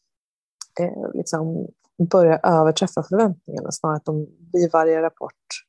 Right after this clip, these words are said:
kommer med negativa nyheter. De har ju faktiskt tidigare lagt rapporten också,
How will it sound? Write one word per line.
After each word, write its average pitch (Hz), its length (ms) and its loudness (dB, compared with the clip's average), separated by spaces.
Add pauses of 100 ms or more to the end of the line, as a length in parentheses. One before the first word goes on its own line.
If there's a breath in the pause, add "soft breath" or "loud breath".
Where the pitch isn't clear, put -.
(520)
kommer 160 380 -2
med 156 520 0
negativa 160 480 -4
nyheter. 170 440 -4 (960)
De 165 140 -2
har 202 160 4
ju 214 60 -2
faktiskt - 460 -8
tidigare 175 380 -2
lagt 202 300 -8
rapporten - 460 -6
också, - 260 -10